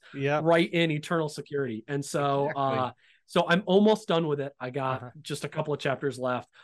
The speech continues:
Speaker 2: but it's so good. Like, it's gotta be in my top five. Like, it's that good.
Speaker 1: That's awesome. I, I, I really appreciate Charles Stanley. I, I like listening to him. When I first got saved, he was one of the
Speaker 2: Yeah.
Speaker 1: preachers that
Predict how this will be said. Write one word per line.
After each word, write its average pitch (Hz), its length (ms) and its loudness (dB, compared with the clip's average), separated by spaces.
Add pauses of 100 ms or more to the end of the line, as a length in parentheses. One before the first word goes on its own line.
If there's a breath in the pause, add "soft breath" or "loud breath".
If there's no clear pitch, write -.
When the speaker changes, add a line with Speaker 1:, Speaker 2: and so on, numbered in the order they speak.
(120 soft breath)
Speaker 2:
but 165 100 4
it's 165 160 -2
so 202 300 4
good. 160 340 4 (140)
Like, 135 160 -6
it's 139 160 -8
gotta 139 240 0
be 135 140 -2
in 127 60 -2
my 127 120 -4
top 117 240 -8
five. 101 240 -10
Like, 107 120 -12
it's 113 120 -10
that 110 300 -6
good. 95 160 -14 (600 loud breath)
Speaker 1:
That's 156 220 0
awesome. 135 300 2
I, 139 160 4
I, 139 360 6
I 151 40 4
really 143 340 2
appreciate 127 440 -2
Charles 113 260 -2
Stanley. 110 380 -6
I, 117 200 -2
I 127 140 -4
like 120 300 -2
listening 120 340 -2
to 131 120 -6
him. 120 200 -2
When 113 120 -2
I 113 60 2
first 117 240 -8
got 104 160 0
saved, 113 360 -2 (400 loud breath)
he 143 80 0
was 131 200 4
one 131 160 0
of 120 60 -2
the 117 60 -2
Speaker 2:
Yeah. - 80 -8
Speaker 1:
preachers 120 600 -2
that 110 300 -4